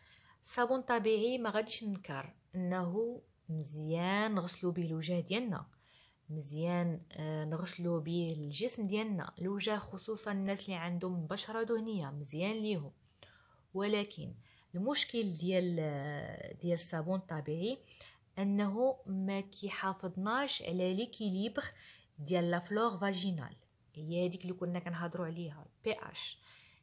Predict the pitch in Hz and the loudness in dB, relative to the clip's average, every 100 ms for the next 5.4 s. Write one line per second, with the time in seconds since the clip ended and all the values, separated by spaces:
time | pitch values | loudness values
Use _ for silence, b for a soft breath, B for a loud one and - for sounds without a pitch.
0 | _ 160 147 151 - 214 240 233 208 202 | _ -12 -8 0 4 4 4 2 4 4
1 | 233 - 190 185 180 175 165 214 247 - | 2 0 0 0 2 0 0 -2 -2 -4
2 | - - 185 180 165 180 226 208 175 180 | -6 -4 -4 -4 -4 -2 0 2 0 -2
3 | - 175 - 185 233 - - - - b | -2 -2 -2 -2 -2 -2 -2 -6 -12 b
4 | b b b - 143 170 190 185 175 170 | b b b -16 -6 0 2 2 4 2
5 | 156 180 196 208 | 0 0 0 0